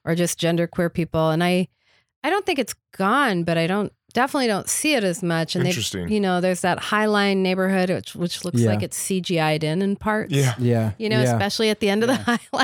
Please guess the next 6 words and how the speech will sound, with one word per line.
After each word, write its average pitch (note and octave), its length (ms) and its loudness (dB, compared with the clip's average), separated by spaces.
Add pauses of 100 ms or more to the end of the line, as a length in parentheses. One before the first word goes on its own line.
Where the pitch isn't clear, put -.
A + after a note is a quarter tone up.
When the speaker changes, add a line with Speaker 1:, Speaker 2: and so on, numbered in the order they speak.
(140)
Speaker 1:
Line. C#4 100 2
Like, B3 160 0 (880)
Speaker 4:
Yeah. G3+ 240 2
Speaker 1:
um, G3 260 0 (180)
so - 200 2
it's - 260 -2